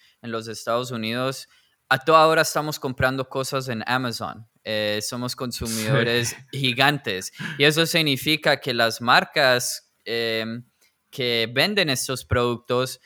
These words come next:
Speaker 1: eh, necesitan, pues, que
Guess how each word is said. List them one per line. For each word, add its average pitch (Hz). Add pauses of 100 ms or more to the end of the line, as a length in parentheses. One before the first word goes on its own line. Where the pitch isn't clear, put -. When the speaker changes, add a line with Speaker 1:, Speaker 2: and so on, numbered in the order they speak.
(360)
Speaker 1:
eh, 123
necesitan, 131 (100)
pues, 143 (100)
que 135